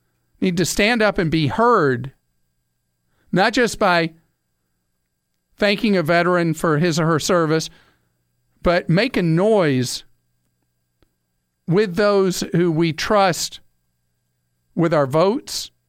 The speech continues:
and the positions they hold in our Congress. And I can tell you, for, for one, I have the opportunity more than most people do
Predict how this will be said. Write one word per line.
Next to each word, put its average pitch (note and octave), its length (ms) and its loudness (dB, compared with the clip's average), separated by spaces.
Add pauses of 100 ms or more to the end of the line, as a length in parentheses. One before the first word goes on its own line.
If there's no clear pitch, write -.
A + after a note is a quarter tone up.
(680)
and E3 180 0
the D3+ 60 0
positions E3+ 580 -2
they E3 180 0
hold D3+ 600 0 (800)
in F#3+ 160 0
our D#3+ 180 2
Congress. D#3 800 -2 (1160)
And D3 180 0
I F#3 120 0
can F#3+ 140 0
tell G3+ 180 0
you, E3 320 0 (200)
for, - 140 -8 (200)
for - 180 -4
one, D3 520 0 (1080)
I E3+ 140 2
have F#3 220 0
the E3+ 140 2
opportunity E3 760 0
more D3+ 320 2
than D3+ 160 -2
most D#3 320 0
people D#3+ 280 -2
do C3+ 460 0